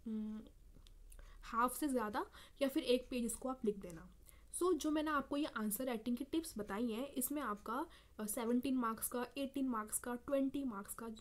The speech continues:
आपके जितने भी question होने वाले हैं वो सब, अ, उन सब की weightage cover हो जाएगी, because ये answer आपका पाँच से छः, क्या छः से सात पेजों में भी आ जाएगा।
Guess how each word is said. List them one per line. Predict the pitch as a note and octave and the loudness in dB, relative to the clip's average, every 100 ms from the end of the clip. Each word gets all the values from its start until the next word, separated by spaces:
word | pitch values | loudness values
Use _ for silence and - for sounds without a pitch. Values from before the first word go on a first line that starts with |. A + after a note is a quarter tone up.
| - - - | -14 -16 -8
आपके | A3 - | -6 -2
जितने | B3 B3 C#4 | 0 2 2
भी | D4+ | 2
question | - A#3 C4+ C4+ | 4 2 4 0
होने | A#3+ A3 | 0 0
वाले | G3 G#3 | 0 0
हैं | A3+ E4 - - - | -2 -4 -12 -18 -6
वो | A#3+ D#4+ | 2 4
सब, | E4 D4+ C#4 - - | 4 0 -2 -8 -4
अ, | A#3 A3 - - - | -2 -2 -6 -10 0
उन | C#4+ | 2
सब | C#4+ C4 | 2 0
की | - C4 | 0 2
weightage | A3+ A#3 C4+ | 2 2 0
cover | A#3+ A#3 C4 | 0 2 6
हो | G3+ | 4
जाएगी, | F#3+ E3+ F#3 - - - - | 4 -8 -14 -16 -20 -12 -4
because | C#4+ D4 | 2 4
ये | D4+ | 4
answer | C#4 A#3 A3+ C4+ | 4 2 2 0
आपका | A#3+ C#4+ | 0 -2
पाँच | C4+ A3 A3+ | 0 2 2
से | C4+ | 0
छः, | C4 - A3+ | -2 -4 -4
क्या | A3 D4 | -2 -4
छः | - A#3+ | -2 -2
से | A#3 | 0
सात | C4+ G3+ G3+ | 0 -2 -4
पेजों | A3+ G#3+ A3+ | -2 0 0
में | A#3 | 0
भी | E4+ | 0
आ | D4 G#3 | 0 -2
जाएगा। | G3+ F#3 G3 | -4 -6 -12